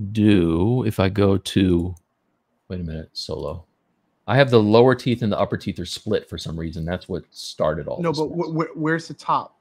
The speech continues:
Speaker 2: Wh-, where's
Speaker 1: Top
Speaker 2: the
Speaker 1: are
Speaker 2: top
Speaker 1: what's
Speaker 2: tooth?
Speaker 1: called working C C. So it
Speaker 2: Can you
Speaker 1: split them and
Speaker 2: hide them
Speaker 1: renamed
Speaker 2: both?
Speaker 1: them.
Speaker 2: Can I, can we see them both together?
Speaker 1: Yeah. Um, let me turn off everything
Speaker 2: Your,
Speaker 1: else.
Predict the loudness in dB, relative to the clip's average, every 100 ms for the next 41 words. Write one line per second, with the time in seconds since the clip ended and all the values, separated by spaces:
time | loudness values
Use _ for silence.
0 | _ -12 -10 -8 2 8 8 8 6 6
1 | 2 0 0 0 0 -4 -4 -8 -8 -10
2 | -10 -8 -10 -12 _ _ _ _ _ _
3 | _ -2 0 2 4 8 8 6 4 6
4 | 6 4 2 2 2 0 -2 -4 -8 -6
5 | -4 -4 -6 -6 -6 -6 -8 -8 -10 -8
6 | -10 -16 _ _ _ _ _ _ _ _
7 | _ -14 -8 -8 -10 _ _ _ _ -14
8 | -12 -10 -10 -12 -14 _ _ -8 -8 -4
9 | -4 -4 -6 -6 -6 -4 -4 -4 -12 -14